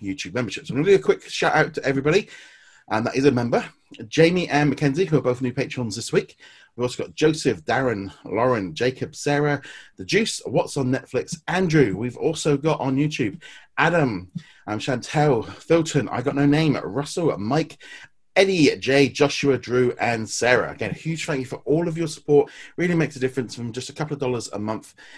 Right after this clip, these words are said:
and helps keep the podcasts and everything going along. So again, just a big thank you to everyone for that.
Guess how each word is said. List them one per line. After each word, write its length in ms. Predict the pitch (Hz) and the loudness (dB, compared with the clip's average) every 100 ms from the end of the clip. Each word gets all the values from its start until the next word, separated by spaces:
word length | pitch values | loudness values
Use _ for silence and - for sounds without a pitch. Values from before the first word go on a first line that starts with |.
| - - | -18 -14
and 120 | 87 | -8
helps 220 | 117 - | -8 -8
keep 200 | - - - | -12 -14 -16
the 60 | |
podcasts 760 | - 90 - - 80 - - - | -16 -16 -16 -12 -12 -12 -16 -14
and 300 | - 76 78 76 - - - | -12 -10 -10 -12 -20 -20 -14
everything 360 | 85 - 87 | -14 -12 -14
going 260 | 104 98 104 | -8 -6 -4
along. 440 | 113 165 95 80 - - | 2 2 2 -10 -20 -8
So 140 | 131 | -6
again, 240 | 113 107 78 | -4 -6 -8
just 120 | - | -6
a 20 | |
big 160 | 160 156 | -4 0
thank 140 | 139 | -2
you 60 | 120 | -2
to 100 | - | -4
everyone 280 | 120 120 104 | -4 -4 -6
for 140 | 104 | -6
that. 440 | 92 143 - - | 0 2 2 -4